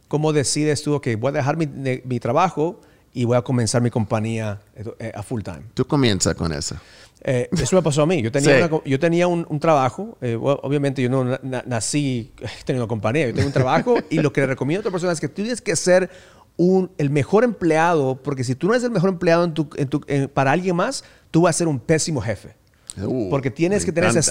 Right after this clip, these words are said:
Speaker 1: estándar. Entonces,
Speaker 2: Claro.
Speaker 1: cuando yo dejé mi compa-, eh, mi, mi, mi trabajo cuando tenía suficientemente ahorros para poder tener por lo menos seis meses de mi, de mi renta o de mi mortgage para yo poder,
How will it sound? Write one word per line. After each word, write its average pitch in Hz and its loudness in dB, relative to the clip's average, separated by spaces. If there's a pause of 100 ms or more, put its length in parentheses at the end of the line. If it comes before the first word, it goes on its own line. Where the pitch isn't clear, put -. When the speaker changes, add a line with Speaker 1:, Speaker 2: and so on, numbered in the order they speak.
Speaker 1:
estándar. 139 0
Entonces, 147 0
Speaker 2:
Claro. 104 4
Speaker 1:
cuando 120 -4
yo 156 4
dejé 233 4
mi 214 2
compa-, 143 0
eh, 139 2
mi, 135 -2
mi, 131 -4 (240)
mi 123 -2 (340)
trabajo 127 0 (340)
cuando 139 0
tenía 151 2
suficientemente 160 -2 (100)
ahorros 127 0 (320)
para 117 -4
poder 120 -2
tener 143 -4
por 131 -2
lo 120 -2
menos 147 -2
seis 165 -2
meses 165 -4 (180)
de 120 -2
mi, 117 -2
de 131 -6
mi 117 0
renta 160 -2
o - -4
de 131 -2
mi 127 -2
mortgage 156 0
para 123 -4
yo 127 -2
poder, 131 -4